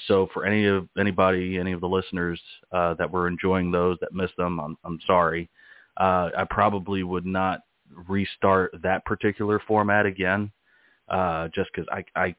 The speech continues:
can't do all of that editing again that I was doing. But,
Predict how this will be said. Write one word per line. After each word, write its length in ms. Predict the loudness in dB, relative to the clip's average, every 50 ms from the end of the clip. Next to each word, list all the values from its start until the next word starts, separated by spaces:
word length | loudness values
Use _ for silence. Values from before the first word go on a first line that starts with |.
| -12 -10
can't 260 | -8 -6 -6 -6 -8 -8
do 200 | -6 -4 -2 0
all 160 | 0 2 0
of 80 | 0 0
that 200 | -2 -2 -2 -2
editing 480 | -2 -2 -2 -2 -2 -2 -4 -4 -4
again 280 | -6 -6 -4 -4 -4 -2
that 80 | -2 -2
I 100 | 0 0
was 220 | 0 -2 -4 -4
doing. 400 | -4 -4 -4 -4 -4 -6 -8 -12 _ _ _ _ -20 -20 -20 _ _ -10 -2 0
But, 400 | 2 2 2 2 0 -2 -6